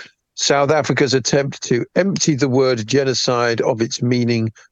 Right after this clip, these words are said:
failed. Uh, so,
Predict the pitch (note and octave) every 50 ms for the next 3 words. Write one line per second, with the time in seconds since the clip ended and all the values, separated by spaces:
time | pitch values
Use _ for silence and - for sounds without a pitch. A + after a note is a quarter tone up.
0 | _ _ _ _ - - G#2 E2 D#2 C#2 C2+ B1+ B1 B1 - - - _ _ _
1 | _ _ _ _ _ _ _ _ _ _ _ _ _ _ _ _ _ - A3 B2
2 | A2+ A2+ A2 A2 - - - C#3+ A#2 - - - C3 B2+ B2 A#2+ A#2 A2+ A#2 -